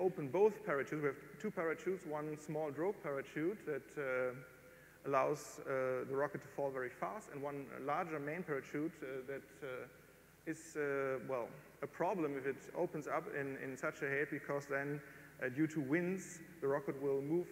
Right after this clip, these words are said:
fastly away. And we didn't find it that day, and, uh, after we, we,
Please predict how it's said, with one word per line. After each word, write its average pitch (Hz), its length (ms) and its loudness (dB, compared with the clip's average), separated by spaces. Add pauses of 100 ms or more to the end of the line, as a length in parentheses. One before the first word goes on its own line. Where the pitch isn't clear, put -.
fastly 151 360 -2
away. 160 420 2 (500)
And 151 280 4
we 170 60 6
didn't 220 220 4
find 202 200 0
it 175 100 0
that 151 180 0
day, 160 360 0 (120)
and, 147 240 -4 (120)
uh, 139 220 -4
after 143 380 -2 (680)
we, 151 240 4
we, 151 180 2